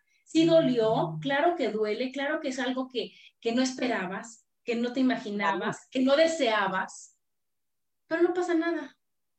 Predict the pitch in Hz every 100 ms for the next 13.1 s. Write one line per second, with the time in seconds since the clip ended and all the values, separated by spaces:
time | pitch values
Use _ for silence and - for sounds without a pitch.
0 | _ _ _ _ _ _ _ - 320 285
1 | 214 233 220 233 247 277 277 254 247 240
2 | 240 - 220 214 208 214 233 240 233 240
3 | 240 226 226 202 226 196 202 196 190 190
4 | 175 185 185 262 202 156 196 277 - _
5 | _ _ - 190 185 180 170 - _ -
6 | 214 233 233 233 233 214 185 160 - _
7 | _ _ - 214 202 202 220 226 262 226
8 | 220 226 - 214 175 - 190 185 202 226
9 | 185 - - 147 143 135 135 _ _ _
10 | _ _ _ _ - 170 170 - 175 160
11 | 190 185 226 262 285 - 277 285 302 -
12 | 214 247 302 311 311 294 320 339 359 440